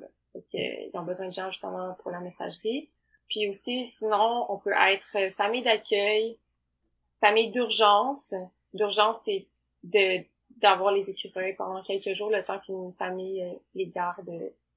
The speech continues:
sur le long terme. Puis on peut être aussi, euh, une famille de relâche. Fait que, euh, la relâche, c'est comme j'ai dit, là, c'est quand les écureuils sont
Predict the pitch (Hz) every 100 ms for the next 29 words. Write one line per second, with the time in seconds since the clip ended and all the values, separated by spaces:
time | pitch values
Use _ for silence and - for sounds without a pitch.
0 | _ - 185 170 _ _ 185 180 180 -
1 | 208 285 277 - _ _ _ - 202 214
2 | 214 220 - - 254 262 - _ _ _
3 | - 190 185 185 180 170 - _ _ _
4 | _ _ _ - 196 190 208 214 202 196
5 | 185 180 196 - - - - 185 - 190
6 | 196 - - 190 196 190 208 - 196 196
7 | 190 175 185 208 - 196 180 180 175 -
8 | - 185 -